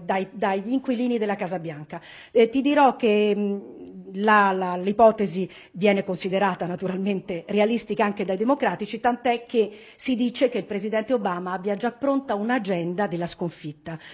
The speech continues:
cioè abbia in un qualche modo già rimodulato, un po' ripianificato la sua agenda, immaginando su quali argomenti lui può ottenere, eh, può arrivare a un compromesso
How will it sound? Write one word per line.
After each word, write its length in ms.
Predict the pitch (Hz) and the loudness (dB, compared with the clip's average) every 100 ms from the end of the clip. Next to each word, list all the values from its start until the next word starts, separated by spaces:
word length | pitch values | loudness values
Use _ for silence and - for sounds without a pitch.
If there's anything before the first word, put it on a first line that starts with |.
| - | -8
cioè 280 | - 220 170 - - | 0 2 0 -6 0
abbia 260 | 220 208 | 2 4
in 60 | 202 | 2
un 120 | 196 | 0
qualche 300 | - 202 214 | 0 0 0
modo 340 | 208 220 190 180 | 2 4 2 0
già 280 | 208 190 - - | 0 0 -4 -8
rimodulato, 760 | 180 208 220 220 240 220 208 202 | -2 0 2 4 4 4 2 -2
un 120 | 185 | 0
po' 120 | 202 | 0
ripianificato 840 | 190 220 233 226 233 226 233 220 | 0 2 0 0 -2 2 2 2
la 100 | 180 | -4
sua 200 | 180 233 | -2 0
agenda, 520 | 262 208 165 175 226 247 - - | 0 0 -2 0 0 0 -6 -6
immaginando 720 | 277 262 277 285 254 202 185 | 0 2 2 2 0 0 -2
su 200 | 180 208 | -6 -4
quali 260 | 247 320 320 | 2 2 4
argomenti 880 | 277 269 240 180 180 - 285 - - | 0 0 0 -2 -4 -6 -6 -8 -6
lui 360 | 262 285 320 339 | 0 0 2 -2
può 460 | - 302 285 320 - | 0 4 4 2 0
ottenere, 880 | 254 294 269 226 220 269 311 - - | -2 0 0 0 0 0 -2 -10 -10
eh, 100 | - | 2
può 100 | 247 | 4
arrivare 260 | 247 262 | 4 2
a 40 | 240 | 2
un 80 | |
compromesso 920 | 240 269 269 277 226 202 - 294 339 | 0 0 2 2 2 0 -2 0 0